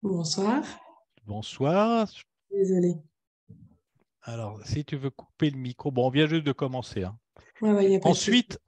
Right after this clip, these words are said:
Speaker 2: détecter, c'est un, c'est un autre, euh, domaine, c'est le domaine justement de l'observation, de l'interrogatoire, du bilan, du test. Et là, on est donc dans l'ostéopathie handless.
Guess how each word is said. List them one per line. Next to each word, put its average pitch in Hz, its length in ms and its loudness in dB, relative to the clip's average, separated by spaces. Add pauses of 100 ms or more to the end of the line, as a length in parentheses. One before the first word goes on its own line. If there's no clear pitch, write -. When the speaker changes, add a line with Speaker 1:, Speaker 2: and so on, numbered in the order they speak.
(160)
Speaker 2:
détecter, 202 600 4
c'est - 280 2
un, 165 320 0
c'est - 300 -4
un 156 180 -2
autre, 175 320 -2
euh, 113 500 0
domaine, 120 840 -2
c'est 139 300 -2
le 120 160 -4
domaine 135 360 -6
justement 135 540 -4
de 117 80 -4
l'observation, 107 840 -6
de 120 100 -4
l'interrogatoire, 107 840 -6
du 101 120 -12
bilan, 113 300 -6
du 110 120 -8
test. 220 320 -2
Et 117 80 0
là, 131 220 0
on 113 180 -8
est 123 100 -4
donc 127 280 -8 (160)
dans 110 200 -10
l'ostéopathie 113 800 -6 (140)
handless. 135 680 0